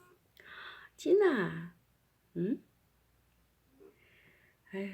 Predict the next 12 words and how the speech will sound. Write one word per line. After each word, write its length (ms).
진짜 260
많이 320
이뻐졌어. 600
응. 120
우리 240
딸. 260
그치? 680
응, 340
야. 380
저는 840
그럼 200
진이가 800